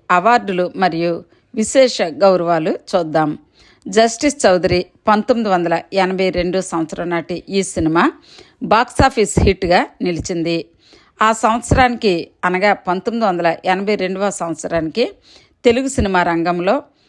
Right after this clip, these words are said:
బొబ్బుల పులి తర్వాత రెండవ అత్యధిక కలెక్షన్స్ సాధించిన చిత్రం ఇదే. ఈ సినిమా కథ, దర్శకత్వం, సంగీతం,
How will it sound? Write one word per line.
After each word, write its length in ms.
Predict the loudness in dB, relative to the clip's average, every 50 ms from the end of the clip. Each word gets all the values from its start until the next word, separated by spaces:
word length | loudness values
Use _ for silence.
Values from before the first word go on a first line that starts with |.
| _ _ 0
బొబ్బుల 380 | 2 2 4 4 2 0 0
పులి 440 | 2 2 0 2 4 2 2 0 0 0 0
తర్వాత 380 | 0 2 4 4 4 4 4 2 2 2 0 -2 -6 _ -6
రెండవ 580 | -2 0 2 2 4 4 4 4 4 4 2 0 -6 _ _ 0 0
అత్యధిక 460 | 0 2 2 2 2 2 0 -4 -4
కలెక్షన్స్ 800 | -4 -4 -6 -6 -6 -6 -8 -8 -6 -6 -8 -6 -4 -4 -4 -4 -6 -10
సాధించిన 560 | -6 -2 0 0 0 -2 -4 -8 -8 -10 -10 -10 -8 -8
చిత్రం 320 | -8 -6 -6 -6 -6 -6 -8 -8 -8
ఇదే. 380 | -8 -4 0 0 0 0 -2 -6 _ _ _ _ _ _ _ _ _ _ _ _ _ 0
ఈ 120 | 0 2
సినిమా 560 | 2 0 0 0 2 4 4 4 4 2 0 -4 _ 0
కథ, 400 | 0 0 2 2 0 0 0 -2 -6 _ _ -4
దర్శకత్వం, 760 | 0 2 2 2 2 -2 -2 0 0 0 0 -2 -4 -4 -4 -8 -10
సంగీతం, 680 | -6 -4 -2 -2 0 0 0 0 0 0 -2 -2 -4